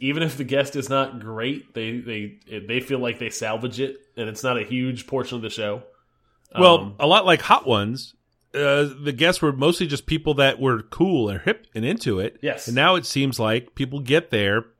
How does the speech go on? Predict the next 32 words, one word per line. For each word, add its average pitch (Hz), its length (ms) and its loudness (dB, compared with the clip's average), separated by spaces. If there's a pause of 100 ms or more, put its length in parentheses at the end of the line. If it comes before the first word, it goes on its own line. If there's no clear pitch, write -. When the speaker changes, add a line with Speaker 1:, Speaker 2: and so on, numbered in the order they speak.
(120)
Speaker 2:
as 120 200 2
part 135 360 0
of 113 340 0
a 139 60 -6
press 202 320 -4
tour. - 440 -16
Speaker 1:
Yes. - 280 -6
Speaker 2:
Like, 110 100 -4
this 139 160 0
is, 139 140 -6
this 143 240 0
is 131 220 -2 (340)
an 127 100 0
official 143 440 0
stop 113 600 0
when 113 180 -4
you 104 120 0
have 104 380 2
something 113 340 -2
to 107 80 0
plug, 73 420 -4
a 73 60 -8
movie, 110 340 4
a 95 60 -2
T 113 180 -2
V 113 80 0
Speaker 1:
Yeah. 110 60 0
Speaker 2:
show 104 460 0
or 98 260 -2
whatever. 95 400 -2
Speaker 1:
Yeah, 196 120 2
Speaker 2:
Yeah. 196 140 0